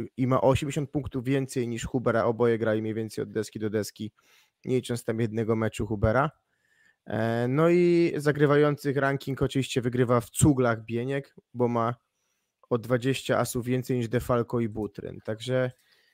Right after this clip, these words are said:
wydaje mi się, że gdzieś te liczby dużo mówią właśnie o impakcie, jaki miał Bieniek na drużynę. Jeżeli chodzi o newralgiczne momenty, czyli,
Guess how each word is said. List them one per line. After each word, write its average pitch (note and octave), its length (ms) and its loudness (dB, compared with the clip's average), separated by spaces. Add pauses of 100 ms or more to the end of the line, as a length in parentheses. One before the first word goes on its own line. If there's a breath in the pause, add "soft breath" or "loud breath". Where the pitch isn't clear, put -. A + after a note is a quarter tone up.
(100)
wydaje C#3+ 260 4
mi C#3+ 100 0
się, C#3+ 120 0
że C3 120 -2
gdzieś C3+ 200 -4
te C#3 120 6
liczby C#3 220 2
dużo C#3 260 2
mówią C#3 300 0
właśnie C3+ 360 0
o B2+ 40 2
impakcie, B2+ 520 2
jaki B2 200 -6
miał A#2+ 160 0
Bieniek B2 280 -2
na B2 100 -4
drużynę. C#3 560 0 (560 soft breath)
Jeżeli C3 320 0
chodzi C3 420 2
o B2 520 6 (840)
newralgiczne C#3 720 2
momenty, B2 480 0
czyli, A2+ 640 -4